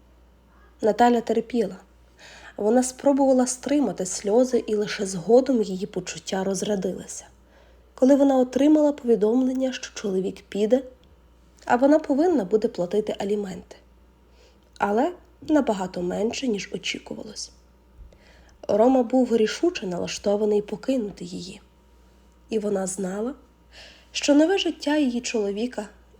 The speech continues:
і нові обов'язки зруйнували те, що було збудоване за шістнадцять років шлюбу. Історія Наталі почалася ще в студентські роки, коли вона була першокурсницею,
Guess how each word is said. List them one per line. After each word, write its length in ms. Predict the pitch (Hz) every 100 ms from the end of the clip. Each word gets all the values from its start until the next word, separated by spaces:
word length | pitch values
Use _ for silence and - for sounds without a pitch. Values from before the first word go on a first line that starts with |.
| -
і 80 | 285
нові 360 | 269 208 190
обов'язки 800 | - 190 180 196 240 269 - 302 - _ _ _ - _ _
зруйнували 680 | 226 202 220 214 202 175 185 190
те, 240 | - 208 262 _ _ _ _ _
що 240 | - -
було 260 | 233 208 202
збудоване 760 | 190 202 196 190 208 247 254
за 120 | 190 196
шістнадцять 640 | - - - 175 - -
років 320 | 175 170 185
шлюбу. 400 | - - - - - _ _ _ _ _ _ - - _ _ _ _ _ _ _ _ _ _ _ _
Історія 500 | - 220 - 359 339
Наталі 460 | 277 262 262 320 330
почалася 640 | - 214 214 226 285 - 254
ще 220 | - 233
в 60 |
студентські 640 | 214 - 220 202 240 - 220
роки, 380 | 220 - 180 190 _ _ _ _ _ _ _
коли 260 | - 226 233
вона 280 | 233 240 330
була 260 | 294 208
першокурсницею, 1040 | 247 196 - - - 190 - - 208 -